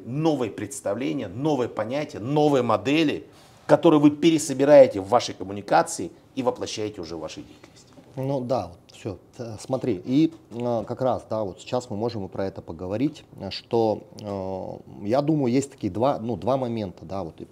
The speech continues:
Speaker 2: и мы про, про обучение сказали с тобой, что,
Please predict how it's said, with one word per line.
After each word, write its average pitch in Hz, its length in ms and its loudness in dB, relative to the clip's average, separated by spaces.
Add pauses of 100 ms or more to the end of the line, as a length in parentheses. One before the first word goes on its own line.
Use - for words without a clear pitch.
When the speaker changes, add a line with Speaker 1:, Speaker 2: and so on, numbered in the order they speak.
Speaker 2:
и 107 60 -8
мы 107 140 -4
про, 101 260 -6
про 95 240 -6
обучение 147 480 -4
сказали 117 440 -4
с - 60 -14
тобой, 92 340 -6
что, 98 360 -4